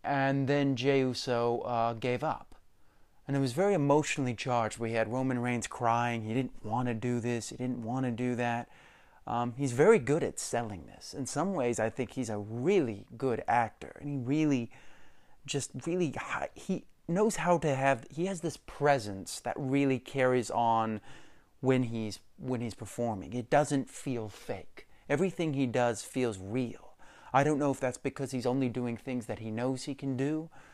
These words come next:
but his presence is second to none. So I'm, I'm very impressed, and I really enjoy what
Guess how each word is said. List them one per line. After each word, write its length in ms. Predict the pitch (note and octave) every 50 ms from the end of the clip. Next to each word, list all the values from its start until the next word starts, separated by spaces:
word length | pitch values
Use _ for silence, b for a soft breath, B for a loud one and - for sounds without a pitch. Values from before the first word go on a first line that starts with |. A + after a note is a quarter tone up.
| B B B B -
but 200 | C3 B2 - - -
his 160 | - C#3 B2+ -
presence 800 | - - - - E3 E3+ F#3 - - B2 G#2 G2 F#2 - - -
is 320 | - D3+ D3 C3+ C3 A#2+ -
second 580 | - - - - C3+ A#2+ - - A2+ G#2 - - - -
to 100 | - A#2
none. 400 | G#2 G#2 A2+ A#2 G#2+ F2 - - - - - b b b b b b b b b b b b b b
So 280 | - - C3 A#2+ A#2 -
I'm, 200 | - A2 A#2+ -
I'm 180 | - B2 B2+ B2
very 280 | A#2+ D3+ F3 E3 C#3 B2
impressed, 640 | A2 F#2+ G2+ G#2+ A2 G2 - - - - - - -
and 180 | B2+ A2+ G#2+ -
I 160 | - A#2 A#2+ A2+ G#2+ A2
really 520 | B2 C3 C3+ F3 F#3 F3 D#3 C3+ C3 -
enjoy 600 | - A#2 A#2 G2+ A2+ C3 A#2+ A2+ A2+ G#2+ G#2 G#2+ -
what 380 | - A#2+ A2 A2 G#2+ A2 -